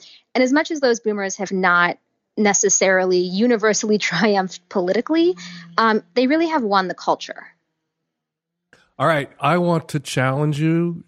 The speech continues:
Speaker 2: You're a millennial. I'm a boomer. This is the Sex Advice <laughs> Podcast. How about a boomer versus millennial sex advice throwdown challenge? We take a couple of questions that are a little millennial centric, and yet here I am, the boomer, trying to answer them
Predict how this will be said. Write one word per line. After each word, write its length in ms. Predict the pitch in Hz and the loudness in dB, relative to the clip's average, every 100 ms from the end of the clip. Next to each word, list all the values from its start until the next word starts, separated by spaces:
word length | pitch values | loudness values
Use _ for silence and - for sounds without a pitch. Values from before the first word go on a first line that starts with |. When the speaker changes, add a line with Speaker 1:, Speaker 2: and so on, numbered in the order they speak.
| _ | _
Speaker 2:
You're 240 | - 120 160 | -6 0 2
a 40 | |
millennial. 520 | 160 151 147 147 151 143 - _ | 4 4 2 2 2 -2 -12 _
I'm 160 | 117 127 | -4 -2
a 40 | |
boomer. 440 | 123 127 127 127 120 | 0 0 0 0 -2
This 120 | 107 | -6
is 120 | 117 | -8
the 80 | 113 | -6
Sex 260 | - 113 - | -6 -6 -4
Advice 280 | 110 110 | -4 -4
<laughs> 20 | - | -4
Podcast. 1300 | - 156 117 302 156 196 285 262 226 - - 135 120 _ - | -2 0 0 2 2 2 2 0 -2 -8 -14 -14 -14 _ -20
How 280 | - 160 170 | -8 -2 0
about 240 | 170 156 | 2 2
a 40 | 147 | 2
boomer 300 | 135 147 143 | 0 0 2
versus 300 | 131 120 113 | 0 -2 -2
millennial 340 | 120 117 113 | -2 0 -2
sex 320 | 110 117 104 | -2 -6 -6
advice 400 | 113 104 104 98 - | -6 -2 0 -2 -6
throwdown 560 | - 113 104 101 98 107 | -6 -4 -2 -2 -4 -8
challenge? 640 | - 113 95 87 85 - | -10 -6 -4 -6 -10 -14
We 80 | 107 | -10
take 180 | 117 - | -8 -8
a 40 | |
couple 200 | 127 120 | -6 -4
of 80 | 120 | -2
questions 480 | 175 170 - 151 127 | 0 0 -2 -8 -8
that 120 | 113 | -6
are 100 | 107 | -6
a 80 | 117 | -6
little 360 | 123 156 196 | -4 -2 -2
millennial 460 | 196 180 170 190 196 | -2 0 0 -2 -2
centric, 460 | 196 208 208 233 170 | -4 -6 -4 -6 -4
and 80 | |
yet 260 | 135 135 - | -4 -6 -8
here 180 | 131 151 | -6 -4
I 80 | 151 | -4
am, 140 | 151 | -4
the 60 | 143 | -4
boomer, 280 | 156 160 175 | -2 -2 -2
trying 220 | 165 147 | -2 -2
to 80 | 143 | -2
answer 260 | 147 - | -4 -4
them 180 | 165 175 | -2 -2